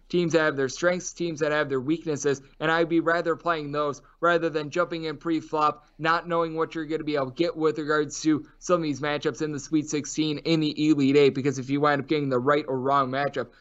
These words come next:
that could absolutely torpedo it. And a lot of these top teams like Arizona with Kerr Kriisa, Baylor with L J Cryer,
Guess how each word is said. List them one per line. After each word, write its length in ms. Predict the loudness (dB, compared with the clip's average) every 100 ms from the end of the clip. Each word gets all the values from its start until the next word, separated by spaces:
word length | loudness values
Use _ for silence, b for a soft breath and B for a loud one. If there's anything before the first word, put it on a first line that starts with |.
| b
that 180 | -4 0
could 80 | 0
absolutely 380 | 0 -2 -4 -4
torpedo 480 | -6 -6 -2 2
it. 100 | 2
And 180 | 2 -2 B B
a 40 | -2
lot 120 | 0
of 60 | 0
these 160 | -2
top 260 | 0 0 0
teams 240 | -6 -6
like 180 | -6 0
Arizona 480 | 0 2 0 0 0
with 220 | -4 -6
Kerr 200 | -4 -4
Kriisa, 540 | -2 0 0 -2 -4 b b b 2
Baylor 460 | 6 6 4 2
with 280 | 2 0 0 0
L 180 | 0
J 180 | 0 -4
Cryer, 480 | -2 0 2 0